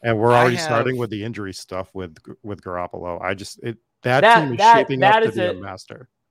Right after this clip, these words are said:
Speaker 3: that's a valid concern. But I mean, honestly, like, he had, what, Adams had thirty-three half point P P R points with Stidham.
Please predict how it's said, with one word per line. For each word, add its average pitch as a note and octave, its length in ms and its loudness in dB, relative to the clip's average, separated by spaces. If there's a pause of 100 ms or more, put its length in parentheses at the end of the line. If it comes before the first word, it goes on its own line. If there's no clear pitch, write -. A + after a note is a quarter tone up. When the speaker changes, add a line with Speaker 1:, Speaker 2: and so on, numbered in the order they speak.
Speaker 3:
that's G#3 300 2
a F3+ 60 -6
valid C3+ 420 -2
concern. C#3+ 540 -20
But C#3+ 80 -6
I C#3+ 80 -6
mean, C#3 140 -10
honestly, D3 480 -8
like, A#2+ 300 -10 (800)
he E3 100 -10
had, F3 180 -6 (240)
what, C#3 300 -8
Adams D#3 260 -6
had C#3+ 200 -10
thirty-three D3+ 920 -10 (720)
half D#3+ 240 -8
point D#3 200 -10
P E3+ 100 -12
P D#3 120 -10
R D3+ 100 -4
points D3 300 -12
with C3 120 -18
Stidham. D#3 460 -10